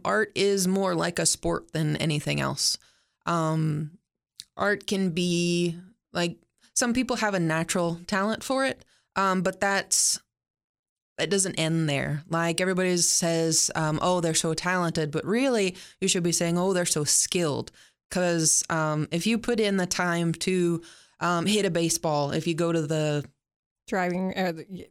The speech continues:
Speaker 1: The,
Speaker 2: batting cage.
Speaker 1: the cages,
Speaker 2: Mm-hmm.
Speaker 1: thank you.
Speaker 2: Mm-hmm.
Speaker 1: Um, and you hit that ball and you hit that ball and you practice running the bases or whatever it might be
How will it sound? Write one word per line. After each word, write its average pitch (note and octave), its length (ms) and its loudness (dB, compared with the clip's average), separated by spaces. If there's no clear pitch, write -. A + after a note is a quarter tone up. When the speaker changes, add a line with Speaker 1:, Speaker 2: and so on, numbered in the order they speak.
Speaker 1:
The, F3+ 120 2
Speaker 2:
batting G3+ 320 2
cage. G3+ 320 -2
Speaker 1:
the G3 100 2
cages, A3+ 440 2
Speaker 2:
Mm-hmm. G3 80 0
Speaker 1:
thank D#3 180 -2
you. C3+ 100 0
Speaker 2:
Mm-hmm. A3 400 -4
Speaker 1:
Um, F#3+ 200 2
and F#3 160 2
you F#3+ 160 2
hit G#3 260 0
that F#3+ 200 0
ball D3+ 260 2
and D#3+ 160 0
you D#3+ 60 0
hit E3 180 0
that D#3 180 -2
ball D3+ 260 2
and D#3 340 0
you E3+ 360 2
practice E3+ 640 0
running D#3+ 440 0
the D#3+ 60 0
bases D#3 440 0
or D#3 80 0
whatever D#3 360 0
it D3 120 -4
might D#3 200 -4
be D3+ 340 0